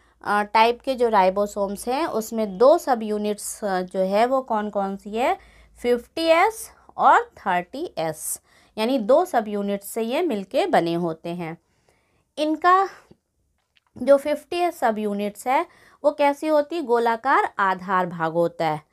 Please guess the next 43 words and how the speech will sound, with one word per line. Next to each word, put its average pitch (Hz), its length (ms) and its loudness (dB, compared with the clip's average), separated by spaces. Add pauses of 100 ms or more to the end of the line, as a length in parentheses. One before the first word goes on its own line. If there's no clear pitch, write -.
(320)
फिफ्टी 214 360 -4
एस 285 220 4
जो 285 100 2
है 311 220 2
वो 285 160 4
गोलाकार 214 640 4
और 240 220 2
आधार 190 520 0
का 226 160 -6
भाग 233 240 0
होता 262 280 -4
है, 302 180 -2 (380)
जिसमें 302 480 -4
क्या 330 120 0
होंगे? 311 380 0
तीन 339 420 -2
उभार 240 420 0
निकले 185 420 -2
रहते 160 320 -8
हैं, 165 200 -2 (360)
इनमें 247 400 2 (200)
दो 196 140 2
किनारे 202 400 0
किनारे 349 340 0
और 240 140 4
एक 185 200 -2
ऊपर 185 220 -6
बीच 180 280 -8
में, 302 200 -6 (360)
तीन 294 220 -2
उभार 202 360 0
जो 202 140 -4
है 233 160 2
वो 359 140 2
निकले 190 340 -2
होते 180 320 -2
हैं। 180 240 -4 (960)
थर्टी 262 320 4
एस 359 180 4
जो 359 180 -2
सब 339 220 4
यूनिट 339 360 0
है 339 200 2